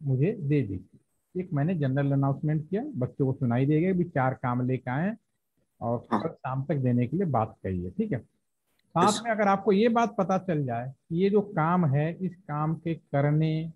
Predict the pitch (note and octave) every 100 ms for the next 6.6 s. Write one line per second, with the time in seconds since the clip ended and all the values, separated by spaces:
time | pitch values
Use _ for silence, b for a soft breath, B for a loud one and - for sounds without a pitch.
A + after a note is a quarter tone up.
0 | _ A#2 A#2 C#3 D3+ - C#3+ C#3+ D3 D3
1 | C#3+ - _ _ _ G3 D#3 D3+ - G3+
2 | - C#3+ C#3+ D3 - E3 - C3 C#3+ B2+
3 | A#2+ C3+ A#2+ G#2+ G#2+ F#2 F#2+ A2 - D3+
4 | D#3+ F3+ F3 D3+ E3+ F#3+ F#3+ F#3 G#3 D3+
5 | D3+ D3 C3+ D#3+ F3 D3+ C3 D3+ F#3 -
6 | _ - A#2+ - G2+